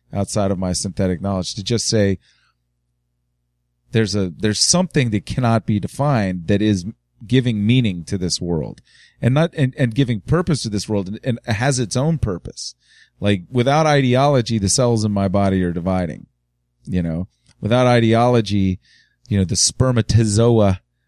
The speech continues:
for my dad's, for my dad hit the, uh, egg for my mother, and the, you know, the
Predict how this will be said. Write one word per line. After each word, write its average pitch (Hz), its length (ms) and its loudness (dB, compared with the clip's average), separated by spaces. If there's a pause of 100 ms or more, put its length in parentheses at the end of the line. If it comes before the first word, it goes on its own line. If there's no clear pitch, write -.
(140)
for 113 160 0
my 101 180 2
dad's, 107 680 0 (180)
for - 140 -8
my 101 160 0
dad 110 420 0
hit 101 240 -4
the, 92 260 0
uh, 87 200 -2 (440)
egg 113 460 0 (220)
for - 140 -8
my 101 120 2
mother, 101 480 0 (320)
and 95 460 -4 (480)
the, 101 400 0
you 120 160 -2
know, 95 180 0
the 90 160 -2